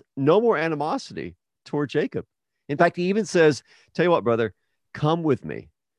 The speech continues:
Come with me to my home in Seir or Edom," or whatever you wanna call it, south, in other words, south of the Dead Sea. And, uh, you know, we'll, we'll be together. It'll be good.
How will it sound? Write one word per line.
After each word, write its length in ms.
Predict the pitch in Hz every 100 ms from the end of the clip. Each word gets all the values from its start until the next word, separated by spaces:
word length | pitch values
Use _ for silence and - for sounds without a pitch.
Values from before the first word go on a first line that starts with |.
| _
Come 220 | - 123 143
with 140 | 165
me 280 | 143 139 135
to 320 | 113 127 113
my 200 | 107 104
home 320 | 113 110 110 107
in 140 | 107
Seir 560 | - - 87 90 92 90
or 120 | 82
Edom," 260 | 85 92 92
or 60 | 90
whatever 280 | 87 87 90
you 80 | 87
wanna 140 | 87
call 220 | - 80
it, 100 | 65
south, 580 | - - 107 101 87 73
in 100 | 76
other 160 | 76 69
words, 480 | 65 55 50 - - _ _ _ _
south 360 | - 87 90
of 80 | 82
the 80 | 82
Dead 240 | 82 80
Sea. 300 | - 73 78 _ _ _ _ _ -
And, 400 | - 104 107 104
uh, 400 | 101 101 101 98 -
you 120 | 131
know, 200 | 131 156 - _ _ -
we'll, 160 | 113 110
we'll 80 | 123
be 140 | 107
together. 320 | 143 165 175 92
It'll 60 | 87
be 80 |
good. 200 | 113 233